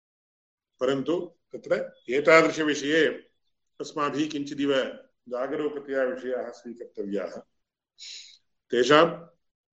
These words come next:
कीदृशदृष्ट्या तैः एतादृशरीत्या उक्तम् इति विषये बहु वक्तव्यमस्ति। परन्तु तत्र अथातो, अत्र अवधेयांशः "अथातो धर्मजिज्ञासा" इति प्रथमं सूत्रम्,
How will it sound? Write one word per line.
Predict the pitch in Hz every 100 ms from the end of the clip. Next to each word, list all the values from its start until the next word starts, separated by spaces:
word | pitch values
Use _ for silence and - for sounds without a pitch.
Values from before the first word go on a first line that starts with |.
| _ _ -
कीदृशदृष्ट्या | 139 165 160 160 143 - 151 147 135 - - _ -
तैः | 135 131 135
एतादृशरीत्या | 131 131 127 127 123 127 131 123
उक्तम् | 117 - 117
इति | 113 120
विषये | 113 123 139
बहु | 120 139
वक्तव्यमस्ति। | 131 - 139 131 113 - - - _ _ _ _ _ _ _ _ _ _ _
परन्तु | 127 135 156
तत्र | 151 147
अथातो, | 131 117 147 151 156 143
अत्र | - - - - 135 127 113 113 -
अवधेयांशः | 131 143 160 151 135 127 127 120
"अथातो | 156 - 143 147 143 139
धर्मजिज्ञासा" | 127 131 131 131 120 117 107 127 139 - _
इति | - 135
प्रथमं | - - 135 127
सूत्रम्, | 127 110 - 117